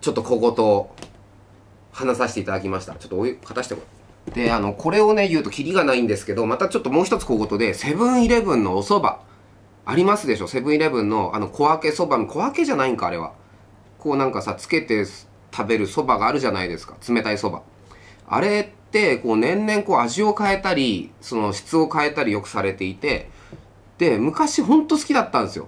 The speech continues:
すごい好きで、もう週に一回ぐらい買うぐらいのペースで、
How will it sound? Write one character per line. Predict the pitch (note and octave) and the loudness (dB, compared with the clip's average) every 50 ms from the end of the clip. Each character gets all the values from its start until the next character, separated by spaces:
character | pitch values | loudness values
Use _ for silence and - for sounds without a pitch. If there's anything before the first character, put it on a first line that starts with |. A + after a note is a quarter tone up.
| - | -16
す | - - - G3+ | -18 -12 -8 -6
ご | G#3 C4+ C#4+ | -4 0 0
い | D4 C#4+ | 0 0
好 | - | -2
き | - D3 A#2 | -4 -2 0
で、 | A2+ A2+ G2 F2 D#2+ | 0 0 0 -2 -4
も | - C#3 D3+ C#3 B2+ A2 G2 F#2+ | -6 -2 0 0 0 0 0 -2
う | F#2+ | -4
週 | - - C#4 C#4 | -2 0 2 2
に | A3 D3+ | 2 2
一 | C#3 | 2
回 | - F3 E3 E3 | 2 0 2 2
ぐ | D#3+ | 2
ら | B2 | 0
い | G2+ | -2
買 | - B2+ B2 | -2 -2 -2
う | |
ぐ | B2+ C3 | 0 0
ら | B2 | 0
い | G#2 | -2
の | G2 | -2
ペ | F#2+ - - D3 B2 | -6 -6 -4 -2 -2
ー | |
ス | G2 G2+ F#2 | -2 -2 -6
で、 | E2 C#2 | -10 -10